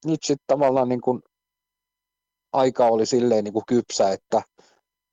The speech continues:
kun mä olin käynyt silloin kaksituhatta kahdeksantoista toukokuussa lihavuusleikkauksessa ja paino oli tippunut sen loppuvuoteen ihan, ihan mukavasti, että rupesi niin kuin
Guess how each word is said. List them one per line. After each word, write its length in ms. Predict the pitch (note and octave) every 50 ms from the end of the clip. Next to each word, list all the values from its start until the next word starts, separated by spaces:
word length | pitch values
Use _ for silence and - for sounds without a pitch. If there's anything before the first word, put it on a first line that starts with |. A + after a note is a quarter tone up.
| _ _ _ _ _ _ _ _ _ _ _ _ _ _ _
kun 80 | - G#2+
mä 60 | G#2+
olin 140 | G#2 A2+ G#2+
käynyt 240 | A#2 A2 G#2 G#2
silloin 300 | - - A#2+ G#2+ A2 A2 G#2 -
kaksituhatta 440 | - A2 A2+ - - - G2 - - -
kahdeksantoista 720 | A#2 A2 G#2+ A2+ - - A2 G#2 G2 - G#2 G#2 - -
toukokuussa 600 | A#2+ A2 A2 G#2+ F#2 E2+ E2 G2+ - - - G2
lihavuusleikkauksessa 1400 | A#2+ C3 C#3+ D#3 C#3 C3+ B2 B2 - - A#2 A2+ G#2+ - _ - A2+ G#2 G2+ - - - G#2+ - - - A2
ja 180 | G#2 G2 G2 G2 - _ _ _ _ _
paino 340 | - C3 B2 A#2+ A2+ A2 A2
oli 140 | A2+ G#2 A2 -
tippunut 560 | A2 G#2+ - _ - G#2+ G#2 G#2+ G#2+ - _ _ _ _ - - - - A2+
sen 240 | A#2 B2+ A#2 A2 A2
loppuvuoteen 760 | A2+ A2+ _ - A#2+ A2 G#2 A2 G#2 F#2+ - G2+ G2+ G#2 G2+
ihan, 260 | G#2 G#2+ A#2 G2 F#2+ _ -
ihan 280 | B2 A#2 B2 A2+ G#2 F#2+ -
mukavasti, 600 | C3+ C3+ A#2+ - B2 G#2+ G2+ G2 - - - G2
että 160 | G2+ - -
rupesi 320 | A2+ F#2+ - G2+ - -
niin 100 | G#2+ G#2
kuin 180 | G2+ A2 A2 G2